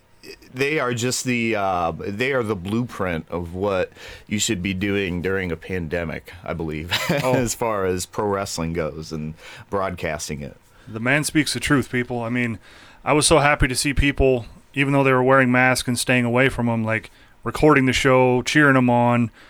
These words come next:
Speaker 2: It wasn't just another, like, sideline pro wrestler that wasn't working that week. It was actually somebody that paid money to get in there, and it was awesome.
Speaker 1: Yes,
Speaker 2: I think
Speaker 1: I, I completely agree, man.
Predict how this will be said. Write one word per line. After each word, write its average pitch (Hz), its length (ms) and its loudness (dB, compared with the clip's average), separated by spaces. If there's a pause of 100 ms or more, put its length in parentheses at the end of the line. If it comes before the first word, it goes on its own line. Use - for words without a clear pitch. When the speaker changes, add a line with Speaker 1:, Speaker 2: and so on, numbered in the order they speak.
(140)
Speaker 2:
It 123 60 -6
wasn't 131 320 2
just 123 200 -2
another, 120 380 0
like, 110 220 -2
sideline 120 580 2
pro 123 180 2
wrestler 117 460 0
that 110 120 -2
wasn't 110 300 -2
working 110 300 -2
that 110 160 -4
week. 110 240 -4
It 113 100 -6
was 117 200 -4
actually 107 640 -4
somebody 107 580 -4
that 107 220 -6
paid 104 260 0
money 107 240 -4
to 101 80 -6
get 101 160 -6
in 101 140 -6
there, 95 200 -8 (600)
and 113 140 -6
it - 20 -2
was 104 140 -6
awesome. 101 520 -4 (640)
Speaker 1:
Yes, 92 560 -6 (100)
Speaker 2:
I - 60 -8
think 113 180 -2 (200)
Speaker 1:
I, 85 120 -2
I 95 60 -4
completely 85 500 -10
agree, 82 340 -12
man. 73 420 -16